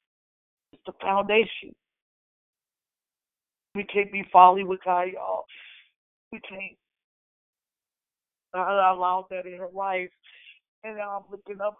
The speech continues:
and I'm like, "Wow, Mona." So many times, so many times he was speaking to you. He was pulling you. God,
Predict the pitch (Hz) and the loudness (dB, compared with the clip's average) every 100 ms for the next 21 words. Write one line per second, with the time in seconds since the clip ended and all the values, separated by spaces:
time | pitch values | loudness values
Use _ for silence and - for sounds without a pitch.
0 | - 190 202 214 - 202 - 180 196 202 | -18 -12 -10 -10 -12 -14 -18 -10 -4 -2
1 | 202 208 220 220 202 185 175 160 143 - | -2 -4 -4 0 0 2 0 -2 -6 -20
2 | - - _ _ _ _ _ _ _ _ | -20 -20 _ _ _ _ _ _ _ _
3 | _ _ 240 240 226 202 - 196 226 254 | _ _ -12 -12 -14 -18 -12 -2 4 4
4 | 247 240 220 - 233 254 233 214 220 190 | 4 0 -6 -8 -8 -8 -10 -12 -8 -2
5 | 226 254 - 208 185 - _ 247 277 285 | 2 0 -2 -12 -14 -18 _ -6 -4 -4
6 | 190 208 170 175 190 175 170 - 247 294 | -6 -8 -6 -6 -6 -8 -16 -10 -4 -2
7 | 285 214 185 165 - - 277 247 240 240 | -2 -4 -6 -6 -10 -10 -10 -12 -14 -16
8 | - _ _ _ _ _ _ _ _ _ | -20 _ _ _ _ _ _ _ _ _
9 | _ _ _ _ _ _ _ - - 214 | _ _ _ _ _ _ _ -6 2 4
10 | 202 180 160 | 6 6 4